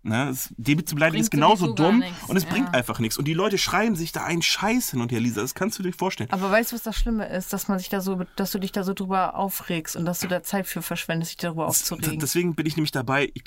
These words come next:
Speaker 1: ich bin kurz davor, das zu löschen, weil ich, ich scroll da durch und denk dann jedes Mal, „Ach, fuck it, ich hab keinen Bock mehr.“
Speaker 2: Ja.
Speaker 1: Und, aber du, du liest dir wirklich so diese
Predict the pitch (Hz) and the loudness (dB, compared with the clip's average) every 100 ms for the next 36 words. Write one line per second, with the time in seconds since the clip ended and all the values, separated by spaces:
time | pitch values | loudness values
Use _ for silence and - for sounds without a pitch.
0 | - 120 139 127 160 - 139 - 131 147 | -6 -2 0 0 -4 -2 -2 0 -2 -2
1 | 110 113 120 - - 131 - - - - | -2 0 -2 -4 -4 -4 -6 -6 -4 0
2 | 160 202 175 147 151 147 196 - _ _ | 4 4 4 2 2 2 -2 -10 _ _
3 | _ - _ _ _ _ _ - - _ | _ -20 _ _ _ _ _ -20 -20 _
4 | _ - - 120 131 180 156 143 143 165 | _ -10 -6 0 2 2 2 2 2 2
5 | 156 139 135 135 131 _ _ - - - | 0 0 0 0 -4 _ _ -20 -8 -4
6 | 104 - 104 104 95 104 - 98 92 85 | -2 0 -2 -2 -4 -4 -2 -2 -2 -2
7 | 92 - _ - 185 180 127 - 139 147 | -6 -8 _ -6 -4 -2 -2 0 0 0
8 | 135 151 175 - 165 139 175 160 151 151 | 2 2 0 0 0 2 0 0 0 0
9 | 143 110 131 139 135 139 127 | 0 -2 -6 -6 0 4 4